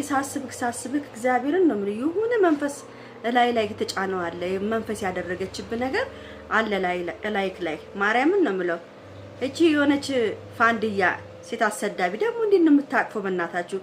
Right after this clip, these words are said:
እንደው ወይኔ፣ እንደው ምን አይነት መርዛም ሴት ነች? በእናታችሁ እኔ እንደ አንቺ መርዛም ሴት እግዚአብሔርን አላየሁም። እኔ በቃ ሴት አሰዳቢ፣ አንተ ደግሞ ሊጣ ሊጥ፣ አብርሃም የምትባል ሊጥ፣ ሊጥ የወንድ አልጫ፣ ስነ ስርዓት የሌለ፣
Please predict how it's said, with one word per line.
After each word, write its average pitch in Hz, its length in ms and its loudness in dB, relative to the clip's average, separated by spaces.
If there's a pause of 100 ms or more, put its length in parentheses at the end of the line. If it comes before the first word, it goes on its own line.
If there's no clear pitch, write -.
(320)
እንደው 415 260 6
ወይኔ፣ 403 260 10 (120)
እንደው 359 280 8
ምን 320 280 10
አይነት 285 320 4 (120)
መርዛም 247 440 4
ሴት 226 220 -6
ነች? 285 160 -6
በእናታችሁ 302 560 0 (280)
እኔ 302 180 8
እንደ 294 180 8
አንቺ 294 340 6
መርዛም 220 520 4
ሴት 359 200 0
እግዚአብሔርን 196 680 -2
አላየሁም። 165 460 -4
እኔ 254 200 -4
በቃ 214 160 2 (320)
ሴት 311 280 2
አሰዳቢ፣ 185 680 0 (220)
አንተ 240 260 0
ደግሞ 254 280 4
ሊጣ 208 300 -6 (140)
ሊጥ፣ 214 220 -8 (480)
አብርሃም 220 300 -2
የምትባል 208 460 -4
ሊጥ፣ 240 220 -6 (840)
ሊጥ 254 260 -4
የወንድ 226 300 4
አልጫ፣ 208 400 0 (1120)
ስነ 240 220 -2
ስርዓት 247 340 4
የሌለ፣ 220 340 2